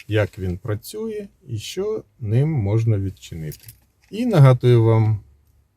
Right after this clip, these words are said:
не забувайте підписатися, коментувати, ставити вподобайки.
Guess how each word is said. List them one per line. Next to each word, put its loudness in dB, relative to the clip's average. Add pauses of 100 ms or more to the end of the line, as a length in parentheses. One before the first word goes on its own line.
(420)
не 2
забувайте -2
підписатися, -14 (260)
коментувати, -4 (100)
ставити -8
вподобайки. -4